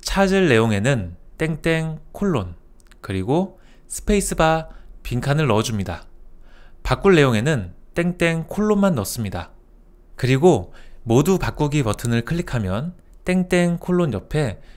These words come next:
빈칸이 모두 사라졌습니다. 이제 영문 자막 준비가 끝났습니다. 저장 후 메모장을 끄고 유튜브 스튜디오 화면으로 다시 돌아옵니다. 파란색 언어 추가 버튼을 눌러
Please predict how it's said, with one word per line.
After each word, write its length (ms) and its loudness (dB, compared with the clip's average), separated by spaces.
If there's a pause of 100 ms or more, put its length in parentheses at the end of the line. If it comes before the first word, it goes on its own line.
(140)
빈칸이 480 -2
모두 220 -2
사라졌습니다. 760 -2 (1160)
이제 560 2 (340)
영문 260 4
자막 280 4
준비가 420 -2
끝났습니다. 680 -2 (880)
저장 360 2
후 260 0 (260)
메모장을 540 2
끄고 560 0 (160)
유튜브 420 2
스튜디오 500 0
화면으로 640 0
다시 260 -4
돌아옵니다. 720 -2 (1700)
파란색 680 4
언어 260 2
추가 260 0
버튼을 340 0
눌러 360 0